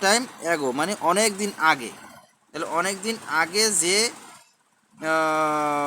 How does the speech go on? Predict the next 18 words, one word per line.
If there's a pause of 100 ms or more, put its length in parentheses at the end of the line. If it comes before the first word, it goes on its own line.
(120)
উম,
আহ,
অনেক
দিন
আগে
যে (380)
যা
ঘটছে (840)
তাই
তোমার
এখানে (280)
বসাইতে
হবে। (600)
তাহলে
অনেক
দিন
আগের
যে,